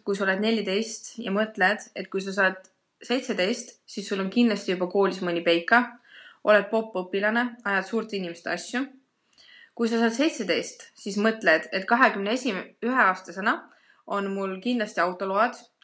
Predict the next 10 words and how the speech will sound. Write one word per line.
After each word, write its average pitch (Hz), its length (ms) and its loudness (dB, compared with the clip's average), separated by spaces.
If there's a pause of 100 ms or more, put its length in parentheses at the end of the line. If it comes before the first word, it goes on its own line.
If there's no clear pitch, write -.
(240)
oma 196 240 2
elamiskoht, 202 800 -2
kõrgharidus 202 760 -2 (400)
ja 196 120 -4
siis 233 160 -4
saad 220 140 -4
kakskümmend 220 400 0
üks 254 180 -6
ning 185 140 -4
mõtled, 185 480 -2